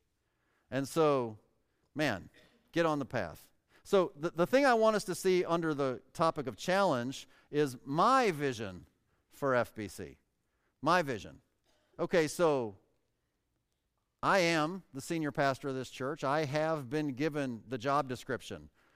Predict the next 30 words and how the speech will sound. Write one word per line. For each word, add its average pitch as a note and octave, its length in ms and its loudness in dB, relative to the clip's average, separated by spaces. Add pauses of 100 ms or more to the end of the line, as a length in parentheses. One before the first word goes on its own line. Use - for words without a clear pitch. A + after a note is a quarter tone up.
(160)
to C#3+ 200 -6
cast D#3 500 0
vision, B2 500 -8
to D3 120 -8
give C#3+ 400 -4
direction, B2 640 -2 (300)
to D3+ 100 -6
put G3 320 2
it F#3+ 140 4
out E3+ 320 4
there D3 200 2
in C3+ 120 -4
such D#3 280 -2
a C#3 80 -2
way D3 300 2
that C3 140 -4
you C#3+ 120 -4
can E3 160 -4
understand, C#3 680 -4 (300)
so F#3 240 0
that D3+ 220 -4
then F#3 280 4
you F#3 280 -2
can G#3 360 -2
be E3 120 -2
challenged C#3+ 540 -2
and C#3 160 -2
you E3+ 160 -6
can F3+ 420 -2
respond. D#3+ 680 -2